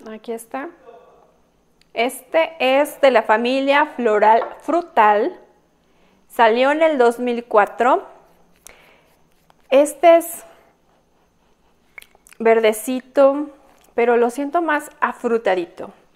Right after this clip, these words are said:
Vamos a ver qué tal nos va con las notitas. Vamos a probarlos. Ok. Ahí van. Listo.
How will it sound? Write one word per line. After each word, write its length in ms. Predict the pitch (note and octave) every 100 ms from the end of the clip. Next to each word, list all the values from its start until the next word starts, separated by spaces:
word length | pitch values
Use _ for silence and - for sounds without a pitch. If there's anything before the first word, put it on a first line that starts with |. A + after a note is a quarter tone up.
| _ _ - - _ _
Vamos 260 | - D4+ F4
a 80 | C#4+
ver 200 | B3+ B3+
qué 100 | C4
tal 240 | B3+ A#3+
nos 200 | A3 G#3
va 140 | G#3 G3+
con 120 | G#3
las 200 | F#3+ G3+
notitas. 840 | F#3 G3+ G#3 A#3+ B3 B3 - - _ - - - _ _ _ _ _ _ _ -
Vamos 320 | G3 F3 F3
a 40 |
probarlos. 800 | - F3+ A3+ C4 C4+ C4+ C#4 - _ _ _ _ _ _ - - _ _ _ _ _ _ _ _ _ -
Ok. 160 | G#3+ F3 D#3 - - _ _ _ _ _ _ _ _ _ _ -
Ahí 140 | A3
van. 220 | A3 A3+ - _ _ _ _ _ _ _ _ _ _ _ _ _ _ _ _ _ _ _ _ _ _ _ _ -
Listo. 400 | F3+ - -